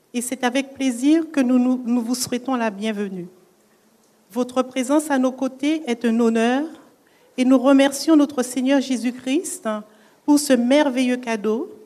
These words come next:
Nous éprouvons une grande joie et vous adressons aussi nos remerciements infinis.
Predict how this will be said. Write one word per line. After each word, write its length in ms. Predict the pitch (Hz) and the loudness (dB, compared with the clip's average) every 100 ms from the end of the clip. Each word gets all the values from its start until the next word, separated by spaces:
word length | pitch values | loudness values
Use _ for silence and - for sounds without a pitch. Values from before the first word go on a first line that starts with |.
| _ - | _ -4
Nous 320 | 262 254 254 | -2 0 -2
éprouvons 500 | 262 277 247 247 233 | -6 -6 -4 -4 -4
une 160 | 226 220 | -4 -6
grande 420 | 202 247 285 233 | -6 -2 2 2
joie 460 | 220 220 214 240 320 - | 0 -4 -4 -4 -8 -10
et 60 | 220 | -8
vous 240 | 226 214 | -6 -2
adressons 640 | 214 214 226 - 233 226 - | -2 -2 -6 -6 -8 -8 -8
aussi 520 | 220 214 - 226 240 330 - _ _ _ | -10 -8 -8 -8 -8 -10 -16 _ _ _
nos 180 | 226 240 | 0 2
remerciements 680 | 226 226 226 226 - 240 247 254 | 2 2 -2 -4 -4 -4 -4 -4
infinis. 500 | 233 - 233 202 | -6 -6 -10 -10